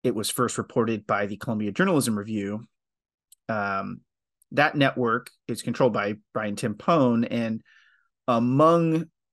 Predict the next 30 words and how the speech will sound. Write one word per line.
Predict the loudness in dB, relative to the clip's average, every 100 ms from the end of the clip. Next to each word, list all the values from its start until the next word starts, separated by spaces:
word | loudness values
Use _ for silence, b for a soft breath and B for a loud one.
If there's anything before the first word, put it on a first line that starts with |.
| _
the | -4 -4
companies | 0 -2 0 0 0 0 -4 -4
in | -2
that | -2 -2
network | -4 -6 -6 -8
is | -6
one | -4 -4
called | -4 -8
Pipeline, | -10 -6 -4 -2 -4 -4 -6 -12 -16 _
and, | -6 -4 -6 -6 -8
uh, | -6 -6 -4 -6 -8 _ _ _ _ _
one | 2 4
of | 4 2
the | 0 -2 -2 -8 _ _ _ _ _ _ _ _ _ _ _
members | 0 2 2 0 -2
of | -6
the | -8
board | 0 6 6 6
of | 2
that | -2 -4
company | -8 -8 -8 -6 -6 -6
is | -2 -2 0
none | -2 0
other | -2 -4 -6 -10 -16 _ -6
than | -6 -6
Tim | -10 -10 -6
Dunn. | -6 -6 -12 _ _ _ _ _ _ b b b b b _
And | -2 0 0
Tim | 2 2 4
Dunn | 4 2 0 -6 -10